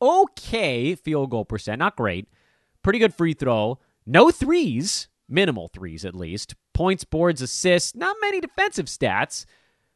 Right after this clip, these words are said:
I don't know. I mean, he profiles much more as a points leaguer based on what I just said out loud, but I think he might hit category league value as well because they're just gonna need guys that can create a bit. You can build out shooters and defensive guys around A D and LeBron. Those guys aren't very good without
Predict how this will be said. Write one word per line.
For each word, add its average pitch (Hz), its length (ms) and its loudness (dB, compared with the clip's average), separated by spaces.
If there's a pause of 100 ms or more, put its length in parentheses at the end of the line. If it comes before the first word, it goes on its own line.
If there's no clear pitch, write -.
(280)
I 226 120 6
don't 302 100 4
know. 202 240 4
I - 60 -2
mean, 196 120 0
he 185 60 0
profiles 214 460 6
much 175 200 -2
more 160 160 0
as 135 80 0
a 113 60 -12
points 139 300 -4
leaguer 92 360 -10
based 110 240 -4
on 104 120 -4
what 107 160 0
I 104 80 -2
just 104 220 -8
said 110 180 -2
out 92 160 -2
loud, 107 480 0
but 113 120 -2
I 110 80 0
think 190 200 -6
he 180 100 -8
might 156 240 -6
hit 143 180 -10
category 117 460 -2
league 110 240 -6
value 107 320 0
as 104 140 -6
well 190 280 8 (300)
because 190 260 2
they're 190 100 2
just 180 120 -6
gonna 190 140 -2
need 143 380 -4
guys 135 280 -2
that 123 180 -4
can 123 160 -6
create 139 520 -2 (480)
a 120 100 4
bit. 92 260 0 (1500)
You 170 120 4
can 170 160 2
build 156 300 4
out 165 220 -2
shooters 165 460 0
and 123 140 -4
defensive 107 480 -6
guys 98 260 0
around 104 300 -2
A 107 80 -2
D 117 160 -4
and 110 100 -4
LeBron. 98 440 0
Those 107 160 -2
guys 113 260 0
aren't 113 180 -6
very 110 200 -4
good 104 360 0
without 135 460 0